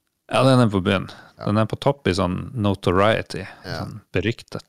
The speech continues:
Speaker 2: Altså, det, GameCube er ikke så langt nede. Den har mange bra spill som kom på GameCube, så, men Wii U-en var nok en flopp, ja. Det er jo mer en prototype på Switchen enn, eh,
Speaker 1: Ja.
Speaker 2: enn en legitim konsol.
Speaker 1: Ja.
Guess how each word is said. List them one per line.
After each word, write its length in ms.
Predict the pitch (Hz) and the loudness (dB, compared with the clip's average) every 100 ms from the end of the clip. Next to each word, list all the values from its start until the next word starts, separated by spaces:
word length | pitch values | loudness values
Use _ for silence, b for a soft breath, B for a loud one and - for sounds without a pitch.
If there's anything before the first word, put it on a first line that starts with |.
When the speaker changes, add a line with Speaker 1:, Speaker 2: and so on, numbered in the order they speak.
| - | -12
Speaker 2:
Altså, 500 | - 98 92 - 107 101 101 98 98 95 92 90 87 85 85 | -8 -6 -8 -6 0 2 2 2 2 0 0 -2 -2 -4 -4
det, 160 | 78 95 | -6 -6
GameCube 440 | 76 123 - 120 | -6 -6 -4 -6
er 140 | 60 65 | -6 -8
ikke 140 | - | -8
så 60 | 87 | -6
langt 260 | 82 85 85 | -4 -4 -6
nede. 300 | 85 85 85 | -6 -4 -2
Den 140 | 92 | -2
har 140 | 101 95 | -2 -4
mange 400 | 98 87 95 160 | -4 -2 -2 -2
bra 200 | 143 92 | 0 0
spill 320 | - - 113 | -2 -4 -6
som 160 | 90 - | -6 -12
kom 200 | - 76 | -10 -10
på 160 | - 78 | -12 -8
GameCube, 580 | 73 98 92 - 71 - - | -6 -6 -6 -8 -8 -10 -16
så, 420 | - - 76 78 | -12 -4 -2 -2
men 240 | 71 85 90 | -2 -4 -2
Wii 540 | 107 123 117 110 104 127 | 0 0 2 2 0 0
U-en 360 | 151 104 87 | 2 0 0
var 160 | 85 82 | -2 -4
nok 200 | 92 - | -4 -6
en 120 | 92 | -8
flopp, 300 | 87 107 98 - | -6 -4 -4 -4
ja. 120 | 78 | -2
Det 140 | 95 | 2
er 80 | 135 | 2
jo 80 | 143 | 2
mer 180 | 131 123 | 2 2
en 80 | 104 | 0
prototype 680 | - 165 98 - 78 78 - | -4 -4 -4 -10 -10 -12 -10
på 140 | 82 | -8
Switchen 440 | - 127 - - 90 _ _ | -6 -6 -6 -12 -16 _ _
enn, 260 | 64 69 73 | -10 -8 -8
eh, 300 | 73 82 85 | -8 -8 -4
Speaker 1:
Ja. 140 | 110 117 - | -2 -2 -4
Speaker 2:
enn 220 | - 82 | -10 -8
en 200 | 78 85 87 87 | -6 -6 -6 -6
legitim 640 | 98 95 85 85 82 80 | -6 -6 -10 -10 -10 -10
konsol. 460 | 85 92 85 95 90 _ _ _ _ _ _ _ - | -10 -10 -6 -6 -8 _ _ _ _ _ _ _ -16
Speaker 1:
Ja. 240 | - 110 | -10 -10